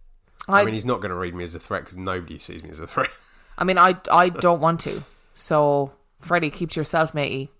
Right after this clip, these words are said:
Speaker 2: I'm not interested in you coming knocking around our house.
Speaker 1: I mean, he wouldn't be here 'cause the person's not here, but if we ever meet the person, we might meet him.
Speaker 2: Question six. How do you balance your skepticism about,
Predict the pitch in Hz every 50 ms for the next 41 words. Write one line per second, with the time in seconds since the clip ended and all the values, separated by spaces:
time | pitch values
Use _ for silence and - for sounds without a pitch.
0 | - - - 151 151 156 143 - 143 156 - 147 139 - - - 160 143 147 147
1 | 151 147 143 - - 147 147 143 143 143 143 - - 147 147 147 143 143 143 139
2 | 139 143 147 139 139 135 - - - - - - - - _ _ _ - 113 120
3 | 123 123 127 135 127 117 117 113 104 92 87 85 85 - 113 101 87 - - -
4 | 107 95 - 113 107 - - 87 - 90 85 87 85 87 92 98 104 101 - -
5 | 107 92 98 92 92 95 - - - 101 98 - - - 92 95 - _ _ _
6 | _ _ _ - 101 98 92 90 - - 95 95 101 95 95 - _ _ _ _
7 | _ _ _ _ _ _ _ _ - - 262 247 - - - 294 285 285 277 -
8 | _ - - - - 262 208 - - - - - - - - - - - 214 233
9 | 269 294 311 320 302 - 240 220 214 202 202 190 - 196 165 - - - 233 220
10 | - - - - 180 165 156 160 160 156 151 151 151 _ _ _ _ - - _
11 | - 175 170 170 180 175 175 170 165 156 -